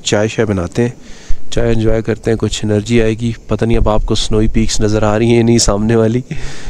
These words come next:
लेकिन बहुत ही उनका ज़बरदस्त किस्म का view है यहाँ से। चाय बना लेते हैं जी। ये चीज़ें check कर लें आप, मैंने अंदर किस तरह रखी हैं। इस तरफ मैंने अपना kitchen का सारा जितनी भी एसेसरीज हैं वो रख दी हैं।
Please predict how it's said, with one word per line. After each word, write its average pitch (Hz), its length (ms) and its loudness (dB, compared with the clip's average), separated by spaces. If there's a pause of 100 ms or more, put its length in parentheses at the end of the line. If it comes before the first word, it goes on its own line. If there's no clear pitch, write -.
(180)
लेकिन 107 320 0
बहुत 104 260 0
ही 107 60 2
उनका 101 280 0 (120)
ज़बरदस्त 98 500 -2
किस्म 95 260 -2
का 98 180 0
view 110 240 0
है 113 220 2
यहाँ 107 220 2
से। - 200 -2 (960)
चाय 117 220 2
बना 127 200 4
लेते 120 260 2
हैं 127 80 2
जी। 131 140 2
ये 131 200 4 (400)
चीज़ें 160 240 4
check 139 200 2
कर 147 160 2
लें 147 160 4
आप, 139 140 2 (960)
मैंने 117 140 2
अंदर 117 180 0
किस - 200 -2
तरह 120 180 0
रखी 110 160 -4
हैं। 117 80 4
इस - 120 -2
तरफ 120 200 -2
मैंने 120 120 4
अपना 117 220 0
kitchen 120 280 0
का 120 100 2
सारा 110 280 2
जितनी 113 280 0
भी 113 80 4
एसेसरीज 113 380 0
हैं 110 80 4
वो 113 140 0
रख 139 220 0
दी 135 120 4
हैं। 127 120 4